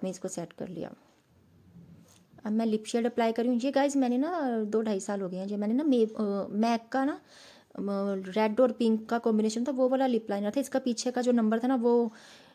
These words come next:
थोड़ा सा लाइट हो गया, मेरे को पता नहीं कौन सा ये नंबर है, but ये मेरे को बड़ा, मेरा all time favorite है। ये इतना अच्छा मैक का है ना लिप क्रेयॉन कि सारा दिन स्टे रहता है। अ, समर्स में तो ये लिप शेड बहुत अच्छा रहता है, काफ़ी ड्राई है, तो मैंने इस पे बाद में ना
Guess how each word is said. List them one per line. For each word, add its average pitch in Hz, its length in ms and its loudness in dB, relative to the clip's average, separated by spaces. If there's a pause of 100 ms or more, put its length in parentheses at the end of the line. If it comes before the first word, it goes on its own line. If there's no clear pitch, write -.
(320)
थोड़ा 202 140 -2
सा 226 120 -2
लाइट 214 320 0
हो 202 80 2
गया, 226 160 0
मेरे 233 140 2
को 233 100 -4
पता 190 260 -4
नहीं 220 120 -2
कौन 202 220 -4
सा 196 120 -8
ये 196 120 -4
नंबर 190 280 -4
है, 208 60 -4
but 220 140 0
ये 240 100 4
मेरे 233 100 6
को 233 140 0
बड़ा, 208 220 0
मेरा 226 200 2
all 220 160 6
time 208 180 2
favorite 196 260 0
है। 226 60 0
ये 233 60 0
इतना 233 420 0 (340)
अच्छा 262 680 0 (180)
मैक 208 280 -2
का 226 120 -2
है 214 120 0
ना 240 140 0
लिप 220 260 0
क्रेयॉन 220 280 0 (1400)
कि 220 120 -2
सारा 220 220 0
दिन 240 120 2
स्टे 214 180 0
रहता 202 200 -2
है। 226 280 -4
अ, 202 200 -2
समर्स 262 340 2
में 269 140 6
तो 269 100 2
ये 247 140 4
लिप 214 140 2
शेड 208 260 -2
बहुत 196 220 -2
अच्छा 202 200 -6
रहता 175 260 -6
है, - 40 -10
काफ़ी 202 240 -4
ड्राई 190 260 -2
है, 233 120 -2
तो 240 140 -2
मैंने 226 240 2
इस 220 140 -2
पे 233 220 -2
बाद 202 240 0
में 214 160 0
ना 247 220 0